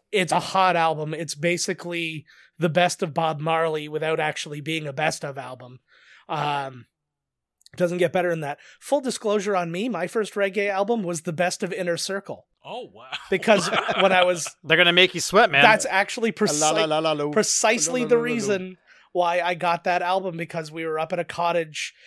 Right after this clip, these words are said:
Speaker 1: and there was, like, a little, like, community area and we were hanging out with the kids and the, all these kids kept playing that song over and over again. And I ended up getting, it was one of the first four, uh, C Ds I ever bought.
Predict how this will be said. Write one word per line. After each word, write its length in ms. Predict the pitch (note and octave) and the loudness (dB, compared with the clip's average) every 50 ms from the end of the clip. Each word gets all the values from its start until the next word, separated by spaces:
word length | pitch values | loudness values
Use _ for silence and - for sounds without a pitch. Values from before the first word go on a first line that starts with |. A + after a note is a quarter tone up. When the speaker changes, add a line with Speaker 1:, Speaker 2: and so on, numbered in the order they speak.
| - - | -18 -6
Speaker 1:
and 220 | - F#3 E3 E3 E3 | -4 -2 -2 0 0
there 80 | D#3+ | -2
was, 140 | D#3+ D#3+ C#3+ | -2 -4 -6
like, 140 | D#3+ D3 - | -8 -8 -8
a 40 | D#3+ | -8
little, 320 | D3+ D#3 D#3+ D#3 D#3 D#3+ | -6 -6 -6 -6 -6 -6
like, 240 | D#3 D#3+ D#3 - - _ | -8 -8 -10 -12 -16 _
community 600 | - - F3+ E3+ E3+ E3+ F3+ F3+ E3 E3+ D#3+ D#3 | -8 -6 -6 -6 -6 -6 -6 -6 -6 -6 -6 -6
area 380 | D#3 D3+ D3+ D#3 D#3 D3+ D3+ D3+ | -6 -4 -4 -4 -2 -2 -4 -4
and 80 | D3 | -6
we 100 | D3+ D#3 | -6 -8
were 60 | D#3 | -8
hanging 240 | D3 C#3+ D#3+ D#3 E3 | -8 -8 -6 -6 -6
out 80 | D#3+ D3+ | -6 -6
with 80 | E3+ | -8
the 80 | D#3 E3 | -10 -12
kids 300 | - - F3+ F3 D#3+ C#3+ | -8 -4 -4 -4 -4 -6
and 120 | D#3 D3 | -10 -10
the, 120 | C#3+ D#3 D#3+ | -10 -10 -8
all 200 | - D#3+ D#3+ F3 | -6 -4 -4 -4
these 200 | F3+ F3+ D#3+ - | -4 -6 -10 -10
kids 260 | - - F3 E3 D3+ | -6 -6 -6 -6 -6
kept 220 | - - F3 D#3+ | -6 -6 -6 -6
playing 300 | - - F#3 F3+ F3 E3 | -6 -4 -4 -4 -4 -4
that 140 | D#3+ D#3+ D#3 | -4 -6 -6
song 220 | - - E3 D#3 D3+ | -6 -8 -8 -8 -8
over 300 | C3+ D#3+ E3 E3 E3+ E3 | -6 -6 -4 -4 -4 -6
and 80 | D#3+ | -4
over 220 | E3 E3+ E3+ F3 F3 | -6 -6 -6 -6 -10
again. 360 | E3+ D3+ D#3 C#3+ C3+ C3+ - _ - - - - - | -10 -10 -10 -12 -12 -14 -18 _ -20 -20 -20 -12 -6
And 180 | - D#3+ D#3 D#3 | -6 -4 -2 -2
I 120 | D#3 D#3+ | -2 -2
ended 160 | E3 E3+ F3 | -2 -2 -2
up 100 | E3+ E3 | -2 -2
getting, 220 | - F#3 F3 E3+ D#3 | -2 -2 -2 0 -2
it 100 | D#3 D#3 | -4 -6
was 140 | D#3 D3+ C#3 | -8 -6 -4
one 160 | D#3+ F3 F3+ | -4 -2 -2
of 100 | E3+ D3+ | -2 -4
the 80 | E3+ | -6
first 280 | - - F3+ F#3 - - | -6 -6 -6 -6 -6 -10
four, 580 | - - - F#3+ F3 F3+ F#3+ F#3+ F#3+ E3+ - _ _ _ _ _ D4 _ _ | -14 -8 -4 -2 -2 -2 -2 -2 -4 -6 -10 _ _ _ _ _ _ _ _
uh, 140 | G#3 E3 D#3 | -6 -4 -4
C 260 | - - - G3+ F#3 | -4 -6 -6 -8 -8
Ds 300 | E3 F#3+ G3 F3 D3 C#3 | -8 -8 -8 -8 -8 -8
I 120 | D3+ D3 | -8 -8
ever 280 | - D3 D#3+ D3+ E3 D#3+ | -8 -8 -6 -6 -6 -4
bought. 400 | D3+ E3 E3 D#3 A#2+ - - | -2 -2 -2 -2 -4 -8 -12